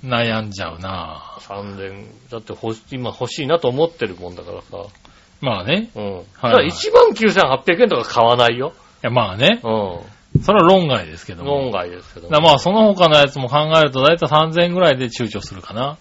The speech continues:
Speaker 2: なるほどね。
Speaker 1: うん。
Speaker 2: まあ、五千円。
Speaker 1: 多分。
Speaker 2: でも、この間ラジオでいいって言ったプロジェクター、六千九百八十円買っちゃったからな。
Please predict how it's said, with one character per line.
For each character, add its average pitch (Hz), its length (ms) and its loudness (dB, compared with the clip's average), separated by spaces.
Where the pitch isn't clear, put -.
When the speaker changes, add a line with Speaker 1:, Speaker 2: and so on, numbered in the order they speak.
Speaker 2:
な 101 180 -6
る 107 60 -6
ほ 113 140 -6
ど 110 120 -6
ね。 110 140 -12
Speaker 1:
う 117 160 -12
ん。 127 40 -12
Speaker 2:
ま 117 80 -2
あ、 98 420 -4
五 120 140 -14
千 131 160 -16
円。 107 240 -16
Speaker 1:
多 120 160 0
分。 92 320 -12
Speaker 2:
で 113 80 -18
も、 104 80 -14
こ 131 160 -10
の 147 80 -4
間 147 160 -4
ラ 160 160 2
ジ 190 100 -4
オ 160 100 0
で 110 120 -6
い 139 180 -6
い - 40 -8
っ - 20 -20
て - 180 -10
言 - 40 -10
っ - 40 -16
た 98 120 -6
プ - 180 -16
ロ 131 80 -2
ジ 127 120 -4
ェ - 20 -4
ク - 120 -18
タ 120 340 0
ー、 110 60 -10
六 131 260 -8
千 165 220 0
九 127 140 -4
百 110 160 -4
八 107 280 -10
十 120 100 -6
円 101 80 -6
買 101 140 -10
っ - 20 -14
ち - 80 -10
ゃ - 20 -6
っ 107 40 -20
た - 100 -8
か 95 80 -10
ら 90 100 -12
な。 98 220 -14